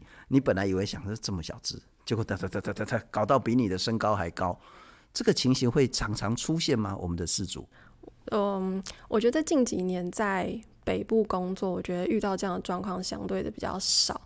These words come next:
Speaker 1: 嗯哼。
Speaker 2: 呃，但以往的工作经验告诉我，的确很多像绿鬣蜥，它可以达到两公尺，
Speaker 1: 对。
Speaker 2: 甚至他们用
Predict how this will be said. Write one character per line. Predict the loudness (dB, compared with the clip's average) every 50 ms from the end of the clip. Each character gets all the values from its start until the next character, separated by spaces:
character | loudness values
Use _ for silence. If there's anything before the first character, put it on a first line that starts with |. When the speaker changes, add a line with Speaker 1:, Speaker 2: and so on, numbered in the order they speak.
| -14 -12 -6
Speaker 1:
嗯 | -6 -6
哼。 | -4 -2 -2
Speaker 2:
呃， | -2 -2 0
但 | 0 0 0 0 0 -2 -2
以 | -2 -2 0 2 4
往 | 4 2 2 0 -2
的 | -2 -2 -2 -2 -4 -4 -4
工 | -2 0 0 2
作 | 2 0
经 | 0 0 -2 -2
验 | -2 -2
告 | -2 -2 -2 -2
诉 | -2 -4 -4
我， | -4 -4
的 | -4 -4 -4 -2
确 | -2 0 0 0
很 | 0 0 -2 -4 -2
多 | -2 -2 -2 -2
像 | -2 -2 0 0 -2 -2 -2 2
绿 | 4 6 8 8
鬣 | 8 6
蜥， | 4 2 0 0
它 | 0 0 -2
可 | -2 0 -2 0
以 | -2 -2 0
达 | 0 0 0 0
到 | 0 0 -2 -2 -6 -10 -8
两 | -4 -4 -2 -2 -2
公 | -4 -4 -4 -4
尺， | -4 -4 -4 -4 -4 -6 -10 -12 -14 -10
Speaker 1:
对。 | -6 2
Speaker 2:
甚 | 4 6 6 6
至 | 6 4 2
他 | 2 2 0
们 | 0 0 0
用 | 0 0 0 0 -4